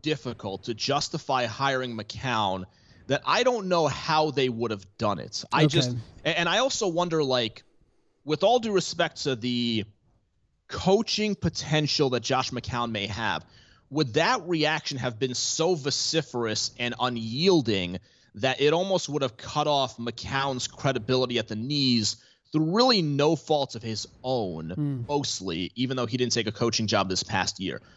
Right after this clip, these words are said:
Speaker 1: So I, I wonder about it from that standpoint, that once Brian Flores filed that lawsuit, well, gosh, how could they poss-, it, it was gonna be hard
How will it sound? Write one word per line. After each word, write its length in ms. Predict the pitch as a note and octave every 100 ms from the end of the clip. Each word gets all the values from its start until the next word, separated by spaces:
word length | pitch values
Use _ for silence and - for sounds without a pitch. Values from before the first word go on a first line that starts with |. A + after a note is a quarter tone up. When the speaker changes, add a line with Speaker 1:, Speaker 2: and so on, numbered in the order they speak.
| - -
Speaker 1:
So 160 | E3
I, 160 | D3+ E3+
I 140 | D3+ E3+
wonder 420 | D#3+ A3+ A#3+ F#3+
about 280 | D3 C#3+ C#3+
it 120 | B2
from 320 | - C3 A#2
that 240 | A#2 A2+
standpoint, 540 | - - A#2 G#2 G2 F#2+
that 200 | G#2 F#2+ - -
once 380 | A#2+ G3 B3 -
Brian 360 | - C#3+ D3
Flores 440 | B2+ C3+ C#3+ B2 -
filed 320 | - B2+ A#2+
that 160 | A2 G2+
lawsuit, 500 | B2 B2+ - A2 F#2+
well, 360 | A2 G#2 F#2 _ _ _ -
gosh, 280 | B2 F#2
how 200 | - D3+
could 160 | F#3 E3+
they 120 | C3
poss-, 520 | - - - D#3 E3
it, 80 | D3+
it 60 | C3+
was 180 | D#3+ D3+
gonna 100 | E3
be 80 |
hard 300 | C3+ F3 A3+